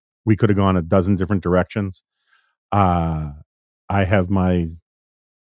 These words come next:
disagreements about some stuff. I mean, I think there's gonna be more of a long tail culturally about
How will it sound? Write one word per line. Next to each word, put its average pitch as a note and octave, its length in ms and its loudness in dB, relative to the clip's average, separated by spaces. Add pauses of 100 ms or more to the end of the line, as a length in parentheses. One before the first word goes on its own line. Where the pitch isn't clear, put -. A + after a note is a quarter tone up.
(320)
disagreements F3+ 540 4
about G#3 180 -2
some G#3+ 120 -6
stuff. A3+ 220 -4
I A#2 80 -6
mean, B2 120 2
I B2+ 80 4
think C3+ 160 0
there's A#2+ 100 2
gonna B2 100 2
be A2 120 2
more G#2+ 280 2
of G#2+ 60 2
a G#2+ 60 0
long G#2 260 0
tail G#2 240 0
culturally G#2 540 -2
about F#2+ 240 -2